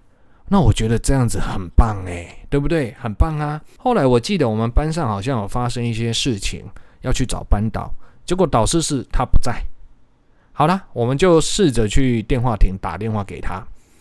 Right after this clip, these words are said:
结果发现啊，他留的并不是手机，<laughs> 同学，他留的是他家里电话。然后老师的妈妈接起来说：“哦，你老师已经出门了哦。” Oh God！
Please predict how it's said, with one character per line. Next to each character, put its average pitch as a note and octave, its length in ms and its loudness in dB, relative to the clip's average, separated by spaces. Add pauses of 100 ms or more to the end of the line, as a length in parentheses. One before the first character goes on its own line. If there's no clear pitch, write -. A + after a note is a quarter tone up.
(380)
结 E3+ 180 2
果 F#3+ 160 4
发 E3+ 220 2
现 D#3+ 220 2
啊， C#2+ 240 -8
他 F3 140 0
留 A2 240 -2
的 G#2+ 100 0
并 A#2 240 0
不 G#2 80 6
是 A#2+ 120 0
手 - 340 -4
机， F#2+ 280 -4 (280)
<laughs> - 240 -14
同 - 280 2
学， - 220 0
他 F#3 160 4
留 F3 240 4
的 G3 120 6
是 F#3+ 120 -4
他 F#3+ 120 4 (140)
家 F3 320 2
里 D3+ 160 2
电 D#3 300 -2
话。 - 340 -2 (460)
然 C3+ 100 2
后 F3 320 6 (300)
老 A#2+ 160 4
师 D#3 120 0
的 D#3 80 4
妈 D3+ 160 4
妈 D3+ 140 4
接 D3 220 0
起 C3 100 -2
来 A2 140 0
说 A#2+ 260 -2
：“哦， A2 140 0
你 A#2+ 140 2
老 G#2+ 140 0
师 A#2 160 -2
已 G#2+ 60 -2
经 A2+ 160 -2
出 A2+ 180 0
门 A2 260 -4
了 E2+ 80 -6
哦。” E2+ 180 -4 (500)
Oh A3+ 300 6 (140)
God！ G3+ 480 2